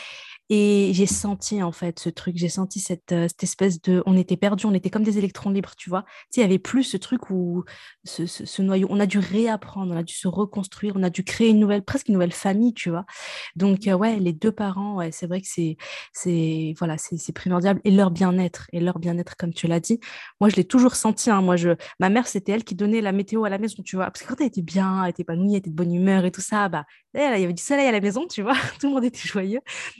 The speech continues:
Et quand ma mère, elle était pas bien, ou elle était triste, ou elle était en stress, ou elle, machin, tu sais, tout le monde était en mode stressé, tu vois, tout le monde était pas bien. Donc, euh, ouais, et c'est vrai, ça, ça, c'est pas, par contre, c'est vrai que c'est quelque chose que, que je dis aussi souvent,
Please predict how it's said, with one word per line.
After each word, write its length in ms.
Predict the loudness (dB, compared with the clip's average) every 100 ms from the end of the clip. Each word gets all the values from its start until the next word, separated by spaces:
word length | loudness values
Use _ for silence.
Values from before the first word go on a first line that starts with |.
| -14
Et 180 | -12 -4
quand 140 | -2
ma 60 | 0
mère, 160 | 0
elle 100 | 0
était 180 | -2 -4
pas 220 | -4 -4
bien, 240 | -2 -4 -4
ou 80 | -4
elle 60 |
était 220 | -6 -8
triste, 360 | -10 -4 -4 -2
ou 40 |
elle 80 | -6
était 120 | -6
en 120 | -6 -6
stress, 500 | -6 0 2 2 2
ou 40 |
elle, 80 | -2
machin, 420 | -2 -4 -2 -2 -4 -14 -2
tu 60 |
sais, 60 | 4
tout 100 | 6
le 80 | 6
monde 100 | 2
était 160 | 2
en 80 | 0
mode 160 | 0 -2
stressé, 420 | -4 -4 -2 -4
tu 60 |
vois, 100 | -4
tout 120 | -4 -2
le 20 |
monde 80 | 0
était 160 | -2
pas 120 | -2
bien. 140 | -6 -10 _ -20 -20 -8
Donc, 220 | -4 0
euh, 400 | 0 2 2 2
ouais, 160 | 2 0
et 20 | 0
c'est 100 | -2
vrai, 120 | -2
ça, 120 | -2
ça, 140 | -4
c'est 140 | -2 -2
pas, 120 | -6 -4
par 100 | -4
contre, 120 | -4
c'est 80 | -2
vrai 40 | -2
que 60 |
c'est 80 | -2
quelque 120 | -4
chose 180 | -4 -4
que, 380 | -2 -2 -2 -4 _ _ _ _ _ 0
que 200 | 2 2
je 140 | 0
dis 160 | -2 0
aussi 240 | 2 0
souvent, 340 | -6 -2 -2